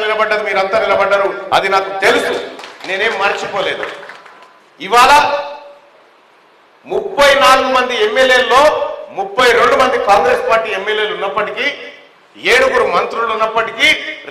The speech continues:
రేపు అన్ని పార్లమెంట్, ఐదు పార్లమెంట్ సెగ్మెంట్లు మనమే గెలుస్తున్నప్పటికీ యూత్ కాంగ్రెస్ మార్పు గెలుపు ఒకటి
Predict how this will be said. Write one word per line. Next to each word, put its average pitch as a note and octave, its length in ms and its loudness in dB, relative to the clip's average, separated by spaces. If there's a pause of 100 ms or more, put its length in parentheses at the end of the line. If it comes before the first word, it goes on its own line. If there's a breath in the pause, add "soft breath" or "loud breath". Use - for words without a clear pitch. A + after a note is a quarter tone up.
రేపు C4 260 2 (380)
అన్ని C#4+ 240 0 (120)
పార్లమెంట్, C#4 460 4 (120)
ఐదు C#4+ 140 -2 (100)
పార్లమెంట్ C4 420 2
సెగ్మెంట్లు A#3 440 -2
మనమే A3+ 240 2 (100)
గెలుస్తున్నప్పటికీ G#3 840 -4 (640)
యూత్ B3+ 320 -10
కాంగ్రెస్ A3 400 2 (240)
మార్పు D4 380 4 (100)
గెలుపు A#3 280 2
ఒకటి G#3+ 200 -2